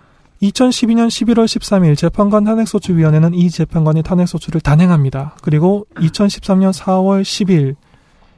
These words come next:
이때 판단을 하는데, 자, 여기서 오늘 마지막 질문입니다.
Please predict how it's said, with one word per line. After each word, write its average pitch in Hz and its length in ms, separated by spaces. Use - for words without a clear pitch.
이때 185 280
판단을 202 480
하는데, 160 460
자, 147 400
여기서 180 480
오늘 185 260
마지막 165 380
질문입니다. 143 580